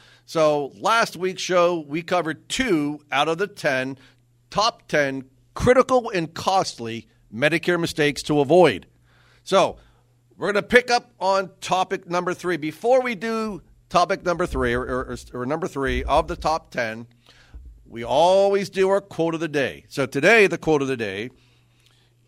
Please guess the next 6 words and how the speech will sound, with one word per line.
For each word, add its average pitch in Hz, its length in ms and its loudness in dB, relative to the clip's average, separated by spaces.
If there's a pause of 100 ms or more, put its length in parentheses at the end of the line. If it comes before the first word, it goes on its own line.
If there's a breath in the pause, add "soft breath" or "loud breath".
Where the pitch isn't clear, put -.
(720)
is 170 320 -2
profound. 87 800 -6 (1300)
In 117 40 -16
fact, 127 220 -6
I 120 60 -8
think 127 240 -10